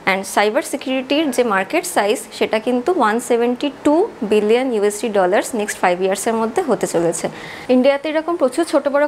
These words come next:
companies রয়েছে, যেখানে আজকালকার দিনে কিন্তু cyber security প্রফেশনালসের job posting প্রায় double সাইজে হয়ে গেছে। And খুব কম সংখ্যক, আহ,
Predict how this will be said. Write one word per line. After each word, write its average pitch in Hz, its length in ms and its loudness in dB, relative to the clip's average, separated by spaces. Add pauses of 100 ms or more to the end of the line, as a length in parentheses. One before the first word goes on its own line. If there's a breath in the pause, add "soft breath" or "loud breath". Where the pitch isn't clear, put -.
companies 247 460 0
রয়েছে, 247 280 2
যেখানে 247 260 0 (100)
আজকালকার 233 460 0
দিনে 262 240 2
কিন্তু 269 180 2 (100)
cyber 220 340 2
security 240 400 0
প্রফেশনালসের 240 640 0
job 202 260 2
posting 254 400 0
প্রায় 254 260 4
double 196 220 0 (100)
সাইজে 220 360 2
হয়ে 170 200 2
গেছে। 175 260 -4 (420 loud breath)
And 226 180 2
খুব 311 120 0 (100)
কম 240 240 2
সংখ্যক, 302 460 0 (440 loud breath)
আহ, 208 220 2